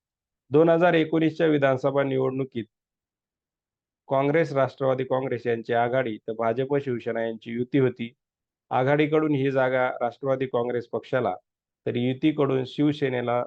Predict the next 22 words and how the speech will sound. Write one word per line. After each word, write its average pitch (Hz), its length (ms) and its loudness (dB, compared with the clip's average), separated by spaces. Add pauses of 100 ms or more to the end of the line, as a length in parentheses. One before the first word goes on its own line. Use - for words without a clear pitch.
(100)
सोडण्यात 113 480 -2
आली 110 200 0
होती. 110 320 -8 (640)
आणि 120 280 0
या 147 240 6
दोन 135 280 0
हजार 123 260 0
एकोणीसच्या 123 540 -2
विधानसभा 117 560 0
निवडणुकीत 123 560 -6 (680)
एटी 123 280 2
पवार 135 360 4
यांचे 117 340 0
पुत्र 120 380 -2
नितीन 120 420 -2
पवार 120 360 2 (680)
यांनी 120 520 -2 (300)
जीवा 123 280 2
गावित 117 380 2
यांचा 113 340 -2
पराभव 110 420 -2
करून 110 340 -4